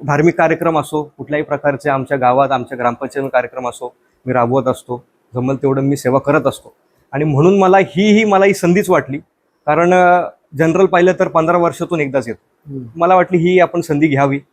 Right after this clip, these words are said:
Speaker 1: आणि म्हणून मी याच्यामध्ये इंटरेस्टेड आहे. आणि मी, अ, त्याच्यामुळे मी आमचे जे प्रमुख, जे आमचे पदाधिकारी आहेत,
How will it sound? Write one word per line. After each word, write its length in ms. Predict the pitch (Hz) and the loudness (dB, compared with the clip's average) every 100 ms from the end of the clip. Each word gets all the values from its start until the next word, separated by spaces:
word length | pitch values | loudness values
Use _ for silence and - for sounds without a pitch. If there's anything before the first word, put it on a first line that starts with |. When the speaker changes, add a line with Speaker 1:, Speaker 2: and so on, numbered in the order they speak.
| _ _ _ - | _ _ _ -8
Speaker 1:
आणि 120 | 139 | -4
म्हणून 280 | 151 147 165 | -2 0 0
मी 100 | 165 | 0
याच्यामध्ये 360 | 139 143 143 139 | 2 0 0 0
इंटरेस्टेड 380 | 131 135 135 | -2 -6 -6
आहे. 100 | 117 110 _ _ _ _ _ | -6 -8 _ _ _ _ _
आणि 200 | 165 175 | -8 -2
मी, 380 | 180 190 190 185 | 4 6 6 4
अ, 120 | 180 175 _ _ | 2 -4 _ _
त्याच्यामुळे 440 | 160 175 175 180 | -2 0 2 2
मी 240 | 175 175 175 | 2 2 2
आमचे 340 | 160 151 170 | 0 -2 -2
जे 200 | 151 165 | -2 -2
प्रमुख, 340 | 165 151 156 165 | -2 -2 -2 -4
जे 400 | 143 156 160 156 | -2 0 0 -2
आमचे 200 | 139 139 | -6 -4
पदाधिकारी 480 | 143 135 135 139 139 | -2 0 -2 -2 -2
आहेत, 200 | 120 | -2